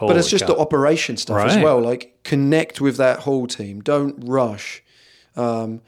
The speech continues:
Speaker 1: go through the steps. Do those checks. You know, we've added to the swing S O P here at High Five about having them pr-, do the practice pull
Speaker 2: Yeah,
Speaker 1: on
Speaker 2: I'm all
Speaker 1: that
Speaker 2: about
Speaker 1: s-,
Speaker 2: checklists
Speaker 1: on that
Speaker 2: on
Speaker 1: snap
Speaker 2: stuff.
Speaker 1: shackle. So it's all like,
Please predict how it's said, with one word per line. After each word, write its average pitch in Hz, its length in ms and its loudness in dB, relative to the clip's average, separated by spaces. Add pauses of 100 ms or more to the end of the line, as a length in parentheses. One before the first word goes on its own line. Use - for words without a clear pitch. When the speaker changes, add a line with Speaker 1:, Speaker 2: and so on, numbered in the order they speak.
(380)
Speaker 1:
go 151 180 4
through 151 200 2
the 139 100 0
steps. - 420 -2
Do 151 160 0
those 139 240 2
checks. - 540 -8
You 135 80 -6
know, 127 160 -2
we've 127 160 -2
added 143 440 -4
to 123 500 -4 (260)
the 131 100 -8
swing 135 380 -2
S 123 160 -2
O 127 80 0
P 123 240 -4
here 123 240 -2
at - 80 -12
High 123 160 -2
Five 120 400 -2
about 120 260 -6
having 127 260 -6
them 123 120 -6
pr-, 139 100 -12
do 135 140 -4
the 123 100 -2
practice 127 480 -8
pull 117 460 -4
Speaker 2:
Yeah, 104 140 -4
Speaker 1:
on 117 100 -10
Speaker 2:
I'm - 80 -18
all 113 280 0
Speaker 1:
that - 60 2
Speaker 2:
about 107 300 0
Speaker 1:
s-, 104 200 -2
Speaker 2:
checklists - 200 -6
Speaker 1:
on 131 120 -2
that 131 100 -2
Speaker 2:
on 95 60 -6
Speaker 1:
snap 135 340 -4
Speaker 2:
stuff. - 20 -
Speaker 1:
shackle. 113 400 -10 (220)
So 202 140 2
it's 208 120 2
all 254 180 2
like, 135 320 2